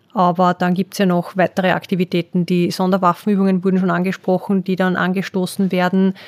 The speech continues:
seitens der Milizkommandanten. Bei mir das Gleiche, freiwillige Ausbildungssamstage oder andere Ausbildungsschritte, die ich zwischen den großen Übungen einflechte, damit einfach das, das Kernpersonal, das immer wieder kommt, auch zu solchen freiwilligen Ausbildungen einfach auf den,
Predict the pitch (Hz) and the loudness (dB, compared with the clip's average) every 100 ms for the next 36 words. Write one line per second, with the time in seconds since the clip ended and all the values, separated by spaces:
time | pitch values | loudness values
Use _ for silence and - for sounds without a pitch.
0 | - - 180 - 185 180 - 190 190 190 | -20 -4 -4 0 -2 -2 0 2 2 2
1 | 190 - - 185 185 180 170 170 185 185 | 0 -2 -4 -2 0 0 0 -2 0 2
2 | 185 - - - - 185 185 185 - 185 | 2 -2 -18 -10 -2 0 2 0 -2 -2
3 | 175 170 196 185 - - - 170 175 185 | -2 -2 -2 -2 -4 -12 -6 -4 -2 -2
4 | 190 - 190 - 185 196 190 190 180 - | 0 0 -2 -4 -2 0 0 0 -2 -2
5 | 190 180 190 185 180 175 175 190 180 185 | -2 -2 0 -2 0 0 0 -2 -2 -2
6 | - 202 185 185 - 196 - 180 185 185 | -2 -2 0 -2 -2 -4 -4 -2 -2 -2
7 | - - 196 - 202 190 185 180 - 190 | -4 -4 -4 -2 0 0 0 -2 -2 -2
8 | 190 196 190 185 180 - 190 170 196 185 | -2 0 0 0 -4 -2 -4 -2 -4 -2
9 | 180 180 180 175 190 - 185 175 - - | -2 0 -2 -2 -4 -4 -4 -4 -8 -20
10 | - - - 185 - - _ - 202 190 | -20 -20 -6 -6 -6 -16 _ -4 0 0
11 | 196 202 185 202 190 175 180 190 - 202 | 2 0 2 2 2 2 2 0 -2 -2
12 | 196 185 190 190 - 180 185 190 185 175 | 0 0 0 -2 -2 0 0 0 -2 -4
13 | 180 185 170 196 - 185 185 196 185 175 | -8 -6 -4 -4 -4 -2 -2 -2 -2 -4
14 | - - 180 185 185 170 190 185 - 214 | -6 -4 -2 0 -2 -4 -4 -6 -4 -6
15 | - 190 185 | -4 0 0